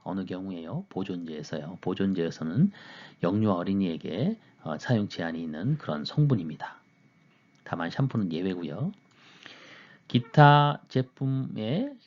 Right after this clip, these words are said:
경우에 있어서는 마찬가지로, 어, 영유아 어린이 관련된 그런 표시 제품에는 사용이 금지돼 있고요. 기능성 화장품 유효 성분으로 사용할 경우에만 한한다라고 돼 있죠.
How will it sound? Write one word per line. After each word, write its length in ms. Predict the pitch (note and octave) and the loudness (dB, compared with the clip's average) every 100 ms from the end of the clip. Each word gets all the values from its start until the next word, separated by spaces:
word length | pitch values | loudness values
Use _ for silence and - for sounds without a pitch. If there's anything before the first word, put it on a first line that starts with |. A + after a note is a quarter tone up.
| - | -10
경우에 300 | F#2+ G2 F#2+ | -4 -2 -4
있어서는 800 | - G2 F#2 F2 E2 A#2+ F#3+ F2+ | -4 -8 -8 -8 -6 0 0 0
마찬가지로, 920 | E2+ - E3 E3 A2 - D2 E3+ A#3+ _ - | -4 0 2 2 0 -10 -8 -8 -8 _ -12
어, 180 | - E2+ | -12 -10
영유아 520 | F2 F#2+ E2+ D#2+ B2+ | -8 -8 -6 -4 -4
어린이 400 | E3 F#2 F#2+ E2+ | -4 -6 -6 -8
관련된 720 | - F2 E2 D#2+ D2+ G2 G3 A3+ - - _ | -10 -10 -10 -8 -6 0 0 0 -16 -20 _
그런 400 | E2+ D#2 C#2+ - | -6 -4 -6 -8
표시 240 | - D3+ - | 0 0 2
제품에는 380 | G2+ - E2+ G2+ | -2 0 -6 -2
사용이 340 | - A2+ G#2+ | 0 0 -2
금지돼 800 | - C3+ C#3 C3 F#2 - F2 D#2 - | 2 6 6 4 -4 -6 -8 -8 -12
있고요. 580 | - - F#2 E2 C3 A3+ _ _ _ _ _ _ - - - - - - - - | -6 -2 -2 -4 -10 -12 _ _ _ _ _ _ -12 -12 -12 -20 -20 -20 -20 6
기능성 360 | A2 A2+ A#2+ | 10 10 10
화장품 360 | B2 B2 A#2+ B2+ | 8 8 4 2
유효 220 | G2+ C3 | 6 6
성분으로 560 | C3+ G3+ A3 G3+ C3+ F2+ | 6 2 4 4 4 0
사용할 340 | - G2+ F2+ | -4 -2 -4
경우에만 460 | F2+ E2+ E2 G#2+ F#3+ | -6 -8 -4 -2 -2
한한다라고 880 | - B2 F#2+ - - - _ D#2 D#2 | 0 -2 0 -8 -12 -16 _ -12 -10
돼 140 | - | -12
있죠. 400 | F2+ - A2+ G3 | -12 -8 -6 -6